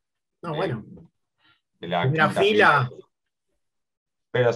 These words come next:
Speaker 2: viste que igual es como el día que te compraste ropa y salís con ropa nueva, que salís con otra actitud, viste que
Speaker 1: Sí, salís, mi-, mirá lo que tengo, pues,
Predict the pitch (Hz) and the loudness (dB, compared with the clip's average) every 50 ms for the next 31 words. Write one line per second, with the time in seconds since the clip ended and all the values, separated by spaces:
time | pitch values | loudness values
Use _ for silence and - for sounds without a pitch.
0 | - - 139 151 151 - - 156 - 117 120 113 113 113 135 143 151 156 143 135 | -2 -4 -4 -4 -2 0 0 0 2 2 2 2 2 4 4 4 4 4 0 -4
1 | - - - 151 165 170 190 180 151 135 123 117 107 101 95 87 - _ 120 107 | -8 -6 -4 -4 -2 0 0 2 2 2 2 2 0 -2 -4 -8 -10 _ -12 -6
2 | 110 117 113 117 117 107 113 107 104 104 107 156 131 - 123 113 127 139 - 127 | -2 0 2 2 2 2 0 0 -2 -2 -2 -4 -4 -2 -2 -2 -2 -2 -4 -4
3 | - 101 104 113 - 120 113 110 107 107 104 127 131 123 113 113 110 - 143 170 | -6 -6 -8 -6 -4 -4 -4 -2 -4 -4 -4 -4 -4 -4 -4 -4 -2 -2 -2 -2
4 | 147 120 120 113 117 107 107 107 104 92 90 95 87 101 98 85 - - - 117 | -2 -2 -2 -4 -4 -4 -4 -4 -6 -6 -8 -10 -8 -8 -8 -8 -8 -8 -10 -8
5 | 117 - 123 110 220 185 170 156 131 - - - - 160 175 170 165 160 165 165 | -6 -4 -2 0 0 2 0 0 -2 -4 -6 -4 -2 0 0 0 0 0 -2 -4
6 | 165 - 135 117 - _ _ - 143 160 180 190 190 185 180 - 202 190 180 180 | -4 -8 -14 -20 -20 _ _ -6 -2 2 4 4 6 6 6 6 4 4 2 0
7 | 170 180 208 190 180 | 2 4 4 4 2